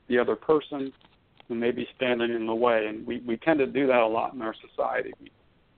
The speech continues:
we tend to demonize the people who don't agree with us, and we tend to s-, insult them, and, and we, we stop listening to them, which, which is also a problem because there's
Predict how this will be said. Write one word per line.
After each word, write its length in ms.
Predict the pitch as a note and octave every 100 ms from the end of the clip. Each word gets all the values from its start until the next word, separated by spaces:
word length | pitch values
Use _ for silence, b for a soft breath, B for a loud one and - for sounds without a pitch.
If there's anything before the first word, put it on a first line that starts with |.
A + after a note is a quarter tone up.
| -
we 120 | A2+
tend 260 | - C3 B2
to 80 |
demonize 760 | A2 A#2 B2+ B2+ B2 A2+ A2 A2 - _
the 100 | B2
people 420 | - B2 A#2 A#2+
who 100 | A#2
don't 240 | A2+ A2+ A2
agree 320 | G#2 A#2+ A2+
with 260 | G#2+ G#2 A2+
us, 200 | G#2+ - _ _ _ _ _ _ - A#2+
and 180 | A2
we 80 | A2
tend 280 | - - A2
to 80 | A2+
s-, 40 | - -
insult 480 | A2 - D3 B2+ -
them, 260 | A2 G#2+ G#2+
and, 240 | G#2+ G#2+ - _ _ _ _ _
and 300 | A#2+ A2 A2 D#3
we, 160 | A#2+ A#2 -
we 180 | B2 A#2+
stop 280 | - C3 -
listening 520 | C#3 D#3+ - C3 A2+ -
to 80 | A#2
them, 260 | - F#2+ G#2 -
which, 160 | B2+ A#2+ - _ -
which 180 | B2+ B2+
is 120 | B2
also 320 | D#3+ D3+ B2+
a 60 | A2
problem 460 | - A2 G#2+ G#2
because 300 | G#2 - A2 -
there's 140 | A#2+